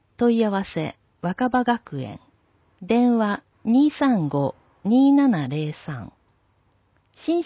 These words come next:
身の発達に不安のある就学前の子。日時、平日、九時から十七時。青少年教育就学。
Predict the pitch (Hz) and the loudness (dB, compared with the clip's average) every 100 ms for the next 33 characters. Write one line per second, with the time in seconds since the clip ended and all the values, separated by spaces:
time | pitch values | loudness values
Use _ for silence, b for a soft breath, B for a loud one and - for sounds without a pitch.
0 | - 196 170 170 170 - 185 - 180 180 | 0 0 0 -2 -8 -6 -8 -6 -6 -2
1 | 202 214 233 233 226 214 165 156 b b | 0 2 4 4 4 2 0 -4 b b
2 | - - 269 277 277 262 254 240 156 127 | -10 -4 0 0 0 2 4 2 0 -4
3 | - 120 - _ _ _ _ _ _ _ | -6 -8 -8 _ _ _ _ _ _ _
4 | _ _ - 269 269 196 151 131 - _ | _ _ -2 0 0 -4 -6 -8 -8 _
5 | _ - 240 240 220 208 - 190 175 - | _ -4 0 2 0 -4 -6 -4 -4 -6
6 | _ _ - 294 269 - 147 131 - 185 | _ _ -4 -2 -2 -4 -6 -8 -8 -2
7 | 202 196 - - 156 - - _ _ _ | -2 -2 -6 -10 -10 -12 -18 _ _ _
8 | _ - _ _ _ _ _ _ _ _ | _ -20 _ _ _ _ _ _ _ _
9 | _ _ _ _ _ _ _ _ _ - | _ _ _ _ _ _ _ _ _ -6
10 | 285 311 320 - 339 302 202 156 135 160 | -2 0 -2 -2 0 2 2 -2 -4 -10
11 | _ _ - 269 277 269 - 220 214 - | _ _ 0 2 2 0 -2 -4 -4 -6
12 | _ - - 233 240 220 214 - 165 | _ -18 -4 0 0 0 -4 -6 -8